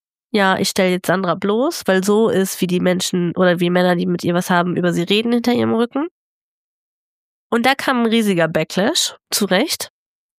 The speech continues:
Und dann hat, glaub ich, Paulina in einem TikTok Live, wenn ich das jetzt noch richtig zusammenkriege, gesagt, dass sie ja eigentlich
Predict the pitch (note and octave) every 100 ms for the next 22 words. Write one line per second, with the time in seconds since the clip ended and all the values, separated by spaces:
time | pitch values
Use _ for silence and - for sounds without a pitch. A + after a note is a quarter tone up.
0 | _ _ - G#3 G#3+ A3 A#3+ A#3 A#3 A#3
1 | - - _ - C4 - G#3 G#3 - F#3+
2 | F3+ F3+ - - - D4+ - D#4 C4+ C4+
3 | E4+ - C4+ A3 G#3+ - A3+ A3 - A3
4 | G#3+ G#3+ G#3+ G#3+ G#3+ G#3 - G3 F#3+ F#3+
5 | - - F#3 G3 F3 F#3+ G3 G3+ F3+ F#3+